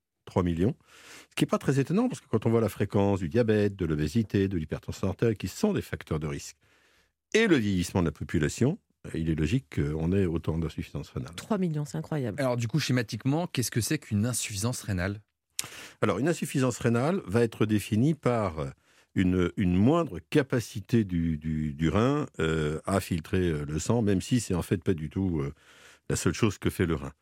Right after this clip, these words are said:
Speaker 1: Et nous avons des définitions qui sont biologiques. On dose un item qui s'appelle la créatinine dans le sang, hein, qui est un produit du muscle qui est libéré dans le sang en permanence.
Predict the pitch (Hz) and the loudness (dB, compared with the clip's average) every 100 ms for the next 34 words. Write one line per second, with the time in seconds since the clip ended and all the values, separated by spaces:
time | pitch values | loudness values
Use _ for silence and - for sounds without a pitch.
0 | _ - - - 104 110 104 104 95 101 | _ -20 -10 2 4 4 2 0 0 2
1 | 139 135 107 104 - 98 - 196 - 107 | 2 2 2 2 2 0 0 -2 -2 0
2 | 131 110 101 - - 101 98 131 107 92 | 0 0 -2 -6 -6 -2 2 4 4 -2
3 | - - _ _ _ _ - _ - 87 | -12 -20 _ _ _ _ -20 _ -4 0
4 | 95 165 156 98 - _ _ _ _ - | 4 4 4 0 -8 _ _ _ _ -2
5 | 90 85 85 85 85 156 208 - - 90 | 0 2 2 2 2 2 0 -4 -2 -2
6 | - 82 - 80 80 131 - 78 73 - | 0 -2 -2 -2 0 -2 -2 -4 -4 -4
7 | 87 147 98 - 73 - 73 82 78 71 | -2 0 -2 -4 -6 -6 -6 -4 -4 0
8 | 82 110 - - 71 76 71 78 73 73 | 2 2 0 -8 -4 -2 -2 -2 -2 -2
9 | - 78 - 73 98 170 | -2 -4 -4 0 0 0